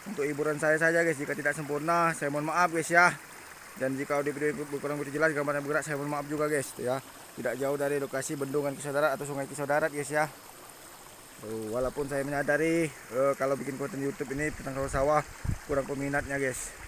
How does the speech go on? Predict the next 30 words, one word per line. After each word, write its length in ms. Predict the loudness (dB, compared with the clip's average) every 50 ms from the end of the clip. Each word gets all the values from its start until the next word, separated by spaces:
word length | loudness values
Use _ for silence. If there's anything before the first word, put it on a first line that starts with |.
| -16 -16 -16 -18 -18 -18 -16 -12 -8
Tapi 320 | -8 -4 -2 -2 0 0
tetap 320 | 0 -2 -2 -2 -2 0
saya 160 | 0 0 0 0
bikin 240 | -2 -4 -4 -4 -4 -4
konten 400 | -2 -2 -2 0 2 2 2 2
karena 480 | 0 0 0 2 2 4 4 4 2 0 -4 -12 -16 -18 -16 -16 -16 -16 -4
tanpa 480 | 0 2 2 2 2 2 4 4 4 4
adanya 240 | 4 4 4 2 4
padi, 240 | 4 4 4 6
tanpa 400 | 6 4 4 4 4 4 4 6
adanya 160 | 4 4 4 6
beras, 320 | 8 10 10 10 8 6
kita 240 | 0 0 2 2 4
nggak 160 | 4 2 2
bisa 160 | 2 4 4
makan, 320 | 4 6 8 10 10 10 8
guys, 160 | 6 6 8
ya. 160 | 10 10 10 8 4 -4 -6 -4
Karena 160 | -2 0 2
memang, 400 | 2 4 6 6 6 6 6 2 -4 -10 -16 -16 -16 -16 -18 -8 -2 2
eh, 160 | 2 2 2 2
kebutuhan 240 | 0 -2 0 0 0
pokok 240 | 0 0 0 0 -2 -2 0
kita 160 | 2 2 4
nih, 240 | 4 4 4 4 4
eh, 360 | 4 6 6 6 6 6 4 2 0 0 4
beras, 240 | 6 6 6 6 4
ya, 80 | 2
guys, 160 | 2 2 6
ya. 160 | 8 8 8